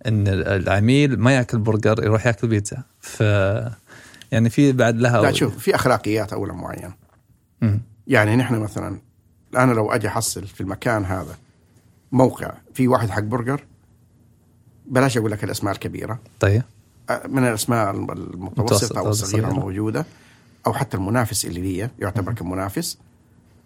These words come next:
Speaker 2: أنا ما أرضى أخذ جنبه. أخلاقيًا.
Speaker 1: مهم.
Speaker 2: أو أخلاقيات معينة ما له داعي إن أفتح جنبه. لازم أقل حاجة بيني وبينه مائتين متر،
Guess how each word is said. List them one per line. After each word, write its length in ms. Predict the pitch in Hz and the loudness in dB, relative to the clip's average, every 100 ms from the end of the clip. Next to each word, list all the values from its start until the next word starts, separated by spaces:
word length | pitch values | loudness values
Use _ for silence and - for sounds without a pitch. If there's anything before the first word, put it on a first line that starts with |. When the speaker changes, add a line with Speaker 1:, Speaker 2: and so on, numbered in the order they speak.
| _ _ | _ _
Speaker 2:
أنا 120 | 147 | 4
ما 100 | 120 | 4
أرضى 180 | 104 80 | 0 -6
أخذ 160 | 78 - | -8 -12
جنبه. 260 | - - - _ _ _ _ _ _ _ - | -12 -14 -18 _ _ _ _ _ _ _ -6
أخلاقيًا. 520 | - 127 107 117 - - _ _ _ | 2 2 2 -2 -4 -14 _ _ _
Speaker 1:
مهم. 180 | 107 104 - 139 | -4 -4 -2 -2
Speaker 2:
أو 80 | |
أخلاقيات 580 | 127 - 104 120 139 110 | 0 -2 -2 -2 -2 -2
معينة 420 | 95 113 123 143 - | -2 -2 -2 -6 0
ما 100 | 151 | 2
له 120 | 113 | 2
داعي 160 | 101 90 | -2 -6
إن 80 | 78 | -8
أفتح 280 | - - | -12 -14
جنبه. 280 | - 85 - _ _ _ _ _ _ - | -12 -14 -16 _ _ _ _ _ _ 0
لازم 280 | 156 131 123 | 2 4 2
أقل 260 | 131 127 | 0 -2
حاجة 240 | 104 117 107 | 0 0 0
بيني 200 | 147 123 | 0 0
وبينه 240 | 123 139 | -2 -2
مائتين 340 | 107 98 101 | -2 -4 -6
متر، 320 | 87 85 - | -8 -10 -14